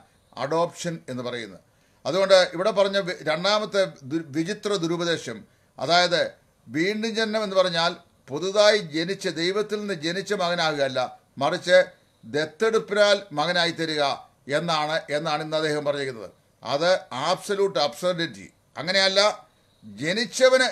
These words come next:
എന്ത് ചെയ്യുക? ജനിച്ചപ്പോൾ തന്നെ ഈ സമ്പൂർണ്ണമായി ഉപയോഗിക്കുവാൻ, ഇതെല്ലാം അവകാശപ്പെടുവാനുള്ള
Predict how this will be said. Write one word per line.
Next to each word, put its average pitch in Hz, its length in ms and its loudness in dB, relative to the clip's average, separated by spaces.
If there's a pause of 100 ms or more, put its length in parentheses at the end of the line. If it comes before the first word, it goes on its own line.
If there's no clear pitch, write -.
എന്ത് 190 140 2
ചെയ്യുക? 160 340 2 (200)
ജനിച്ചപ്പോൾ 202 580 -2
തന്നെ 160 200 -4 (480)
ഈ 135 140 -4 (480)
സമ്പൂർണ്ണമായി 175 800 0 (260)
ഉപയോഗിക്കുവാൻ, 170 600 0
ഇതെല്ലാം 165 400 0
അവകാശപ്പെടുവാനുള്ള 170 720 0